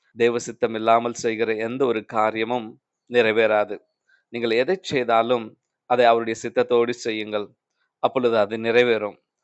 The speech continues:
கர்த்தர் அந்த காரியங்களையும் வாய்க்க பண்ணுவார். அவர் உங்கள் காரியங்களை நிறைவேற்ற வல்லமையுள்ள தேவன். வேதம்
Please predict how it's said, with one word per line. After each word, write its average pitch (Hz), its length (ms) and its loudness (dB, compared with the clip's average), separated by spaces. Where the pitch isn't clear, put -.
கர்த்தர் 123 680 0
அந்த 113 220 0
காரியங்களையும் 135 760 -2
வாய்க்க 113 380 -2
பண்ணுவார். 104 440 -2
அவர் 117 240 2
உங்கள் 143 320 0
காரியங்களை 113 560 -2
நிறைவேற்ற 110 760 -4
வல்லமையுள்ள 113 500 0
தேவன். 104 400 -6
வேதம் 117 420 -2